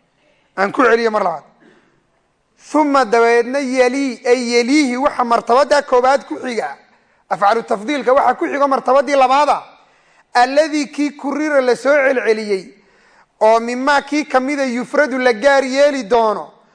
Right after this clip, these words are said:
Bacdu ay bacda haadihi almartabati. Martabadan kadib, alfaadda gaargaarka loo sheegi doono,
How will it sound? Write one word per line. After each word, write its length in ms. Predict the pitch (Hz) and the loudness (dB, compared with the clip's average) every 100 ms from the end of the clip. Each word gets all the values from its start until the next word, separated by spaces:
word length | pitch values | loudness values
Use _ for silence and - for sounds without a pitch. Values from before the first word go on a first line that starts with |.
| _ _ | _ _
Bacdu 400 | 185 269 277 254 | -2 2 2 2
ay 160 | 254 247 | 0 2
bacda 320 | 233 262 262 | -2 0 2
haadihi 340 | 247 269 277 | 4 2 0
almartabati. 720 | 277 254 247 233 294 262 - 170 _ _ _ _ - | -6 -2 -2 2 2 2 -2 -12 _ _ _ _ -6
Martabadan 640 | 214 247 247 277 294 285 | 0 0 2 0 0 -2
kadib, 360 | - 302 233 208 - _ _ _ - | -4 -6 -6 -12 -14 _ _ _ 0
alfaadda 540 | 247 233 277 294 269 | 0 2 0 2 0
gaargaarka 640 | 220 247 240 285 269 - | 2 0 2 0 0 0
loo 200 | 254 294 | 0 0
sheegi 360 | 262 311 320 262 | 0 -4 -4 -4
doono, 420 | 196 226 202 165 | 0 0 0 -6